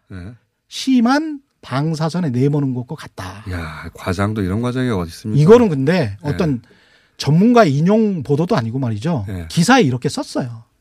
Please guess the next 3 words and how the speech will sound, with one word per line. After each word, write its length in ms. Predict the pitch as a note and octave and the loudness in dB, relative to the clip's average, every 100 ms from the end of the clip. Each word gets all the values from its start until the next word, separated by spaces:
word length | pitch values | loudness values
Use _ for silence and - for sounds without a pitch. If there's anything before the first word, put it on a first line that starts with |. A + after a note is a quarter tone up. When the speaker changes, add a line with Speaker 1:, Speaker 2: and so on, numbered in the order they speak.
| _ | _
Speaker 1:
그러니까 680 | - E3+ F3 F#3 E3 G#2+ E2 - _ _ _ | -2 0 2 4 4 2 -2 -14 _ _ _
우리나라 420 | C#3+ G3+ G#3 F#3+ | -4 0 0 0
초미세먼지가 1200 | - A3 F3+ D#3 F3+ D#3 B2+ C#3 D3+ D#3 G#2 | -2 -2 0 -2 -2 -2 -2 0 2 4 2